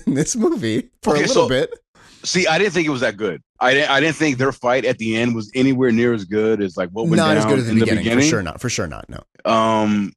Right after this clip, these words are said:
Speaker 1: <laughs>
Speaker 2: and, and, uh, go ahead, continue. I'm, I have a
Speaker 1: So,
Speaker 2: point that
Speaker 1: <laughs> so
Speaker 2: we're gonna
Speaker 1: there's
Speaker 2: make after the fight, but go,
Speaker 1: So
Speaker 2: go.
Speaker 1: there's a, there's a point. So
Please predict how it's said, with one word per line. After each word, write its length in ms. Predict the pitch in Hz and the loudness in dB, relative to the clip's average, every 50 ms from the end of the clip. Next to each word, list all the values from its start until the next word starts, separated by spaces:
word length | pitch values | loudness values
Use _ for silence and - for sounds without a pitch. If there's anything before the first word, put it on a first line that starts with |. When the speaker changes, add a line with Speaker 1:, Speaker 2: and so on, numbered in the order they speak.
| _ - - - - - - - - | _ -8 -8 -8 -8 -16 -20 -20 -20
Speaker 1:
<laughs> 500 | - - - - _ _ _ _ _ _ | -20 -20 -20 -20 _ _ _ _ _ _
Speaker 2:
and, 340 | 135 135 135 135 131 131 123 - - | 0 0 2 2 0 0 -2 -2 -2
and, 180 | 143 143 143 - _ _ _ _ _ _ _ _ _ _ _ _ _ _ _ - | -2 -2 -2 -6 _ _ _ _ _ _ _ _ _ _ _ _ _ _ _ -8
uh, 80 | 123 - - - - _ _ _ - _ _ _ _ _ - 131 | -8 -8 -10 -20 -20 _ _ _ -20 _ _ _ _ _ -12 -2
go 180 | - 180 175 175 | 0 0 0 0
ahead, 120 | 143 - | -2 0
continue. 360 | - 180 160 - 170 127 107 107 | -2 -2 0 0 0 0 2 0
I'm, 180 | 123 131 - - _ _ _ _ - | 0 -2 -4 -8 _ _ _ _ -2
I 100 | - 139 | 0 2
have 200 | 147 156 160 151 | 2 2 2 2
a 20 | 190 | 2
Speaker 1:
So, 140 | 208 208 | 2 2
Speaker 2:
point 260 | - 139 151 151 - - _ _ | 2 0 0 -2 -6 -10 _ _
that 100 | - - | 0 2
Speaker 1:
<laughs> 0 | |
so 80 | - 127 127 | 2 4 4
Speaker 2:
we're 20 | 131 | 4
gonna 60 | 131 135 | 4 2
Speaker 1:
there's 100 | 131 131 | 2 2
Speaker 2:
make 220 | 135 135 - - | 0 0 -2 -2
after 340 | 131 127 127 123 - 131 131 | -2 -2 -2 -2 -4 -6 -4
the 100 | 123 127 | -4 -4
fight, 340 | 117 127 131 135 143 120 104 | -2 -2 -2 -2 -2 -4 -6
but 160 | 107 104 98 | -6 -6 -4
go, 120 | 95 104 95 | -2 -2 -2
Speaker 1:
So 140 | - - 247 | 0 -2 0
Speaker 2:
go. 40 | 196 | 2
Speaker 1:
there's 180 | 202 - - | 0 0 2
a, 140 | 226 220 - - | -2 -2 -2 -2
there's 160 | - 180 190 | -4 -2 -2
a 60 | 208 196 | -2 -4
point. 300 | - - 175 165 143 - | -2 -2 -2 0 0 0
So 240 | 160 139 135 131 | 0 0 0 -2